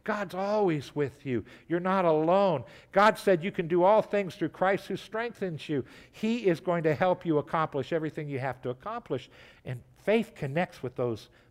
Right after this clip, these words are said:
beautiful promises in the Bible. So here's what I've learned to do. I didn't know to do it when I prayed that first prayer. Philippians four, six and seven, uh, they say this, "Do not be anxious about anything,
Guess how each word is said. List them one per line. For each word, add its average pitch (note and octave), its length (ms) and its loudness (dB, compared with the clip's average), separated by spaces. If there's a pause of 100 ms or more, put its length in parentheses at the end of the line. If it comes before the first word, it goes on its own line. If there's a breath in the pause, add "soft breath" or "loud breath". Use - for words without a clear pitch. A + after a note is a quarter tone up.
(120)
beautiful D#3+ 440 -4
promises B2 800 -10
in G#2 160 -12
the G#2+ 60 -12
Bible. C#3+ 440 -10
So C#3 240 -4 (380 loud breath)
here's B3 400 -2
what E3 140 4
I've D#3 220 4
learned C#3+ 200 -2
to C#3 40 -2
do. C3 200 0
I A#2 80 4
didn't F3+ 240 -2
know F3 160 2
to D#3+ 80 -2
do D3+ 220 0
it C#3 60 -2
when B2+ 140 -4
I B2 80 -4
prayed B2+ 360 -2
that A2+ 180 -2
first - 260 -10
prayer. A#2 160 -4
Philippians F#3 460 -2
four, E3+ 240 -2
six - 400 -8 (340 loud breath)
and B2+ 160 -8
seven, C3 400 0 (400 loud breath)
uh, A#2 140 -12
they D3 120 2
say E3+ 200 0
this, D3+ 220 0 (200 loud breath)
"Do B3+ 140 -2
not B3+ 180 4
be G#3+ 140 4
anxious F#3+ 320 0
about D3 260 2
anything, B2 400 -6